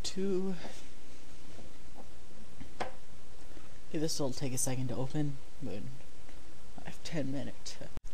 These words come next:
I have an old version. The other one will be... Oops. This will pop up for some reason, I don't know why. But it doesn't matter, 'cause it'll open anyway.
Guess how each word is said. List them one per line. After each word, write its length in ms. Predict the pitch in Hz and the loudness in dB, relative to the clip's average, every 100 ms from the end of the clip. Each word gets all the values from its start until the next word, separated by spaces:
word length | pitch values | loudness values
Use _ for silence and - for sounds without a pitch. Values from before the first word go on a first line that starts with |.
| - - - - - - - | 0 0 0 0 0 0 0
I 60 | - | 0
have 120 | - | 0
an 120 | - | 0
old 240 | 131 127 - | 0 0 0
version. 400 | 110 113 - 151 165 - - - | 0 -2 0 0 0 -2 -2 0
The 140 | 120 - | 0 0
other 220 | 135 117 | 0 0
one 100 | 127 | 0
will 80 | 127 | 0
be... 140 | 135 139 - - - - | 0 0 0 0 0 0
Oops. 220 | - - - - - - - - | 0 0 0 0 0 0 0 0
This 180 | 147 151 | 0 0
will 80 | 143 | 0
pop 320 | 139 127 131 | 0 0 0
up 120 | 131 - | 0 -2
for 120 | 123 | -2
some 280 | 123 123 123 | -2 0 0
reason, 240 | 120 131 | 0 0
I 60 | 120 | 0
don't 200 | 123 - | 0 0
know 200 | - 127 | 0 0
why. 200 | 123 131 - - - - - - - - - - - - - - - - - | 0 0 0 0 0 0 0 0 -2 -2 -2 0 0 0 0 0 0 0 0
But 60 | 135 | 0
it 140 | 135 | 0
doesn't 240 | - 131 | 0 0
matter, 300 | 139 107 120 123 | 0 0 0 0
'cause 120 | - | 0
it'll 140 | 135 | 0
open 200 | 123 117 | 0 0
anyway. 360 | 117 113 113 135 | 0 0 0 0